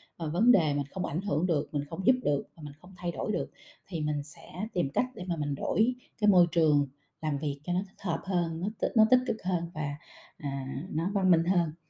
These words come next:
Thì đó là ba cái chia sẻ hết sức là chân thành cũng như là thực tế của chị Phi Vân. Mình rất mong là, à, các bạn sẽ, à, tư duy về điều đó và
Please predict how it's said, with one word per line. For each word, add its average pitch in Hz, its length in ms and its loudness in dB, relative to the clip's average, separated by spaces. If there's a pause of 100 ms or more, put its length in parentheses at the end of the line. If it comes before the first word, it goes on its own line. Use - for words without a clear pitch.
(440)
Thì 147 280 0
đó 156 220 -2
là 240 120 0
ba 175 240 2
cái 185 140 -6
chia 175 120 -2
sẻ 170 480 -6
hết 247 80 0
sức - 280 -4
là 143 460 0
chân 170 180 0
thành 143 320 -2
cũng 175 240 0
như 175 160 2
là 151 280 0
thực 156 180 -6
tế 202 280 4
của 196 120 2
chị - 100 -20
Phi 160 80 -4
Vân. 170 280 2
Mình 156 120 0
rất 208 200 -2
mong 190 300 4
là, 147 300 -2 (600)
à, 143 380 -6
các 220 160 -10
bạn 156 300 -4
sẽ, - 520 -4 (500)
à, 147 200 -2
tư 185 200 6
duy 185 280 10
về 156 160 2
điều 143 160 -2
đó 180 340 0 (100)
và 180 120 0